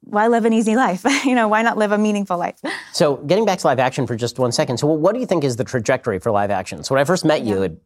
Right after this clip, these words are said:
Speaker 2: it was just in its nascent stage. Now it's become a fairly large organization.
Speaker 1: Right.
Speaker 2: So what do you think is the trajectory over the next few years?
Speaker 1: Sure. So the trajectory of Live Action is to c-, continue to lead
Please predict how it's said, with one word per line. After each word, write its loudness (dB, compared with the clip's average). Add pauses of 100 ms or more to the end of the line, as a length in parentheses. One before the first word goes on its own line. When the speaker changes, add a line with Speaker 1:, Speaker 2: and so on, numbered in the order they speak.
Speaker 2:
it -8
was -8
just 0
in -6
its -8
nascent 0
stage. -2
Now 2
it's 0
become 0
a -4
fairly 2
large 2
organization. 0
Speaker 1:
Right. -14 (220)
Speaker 2:
So 2
what 2
do 2
you -2
think 0
is -2
the -4
trajectory 0
over -2
the -4
next -8
few -6
years? -6
Speaker 1:
Sure. 2
So -6
the 0
trajectory 0
of 0
Live 4
Action 0
is -4
to -2 (180)
c-, -20 (120)
continue -4
to 0
lead -4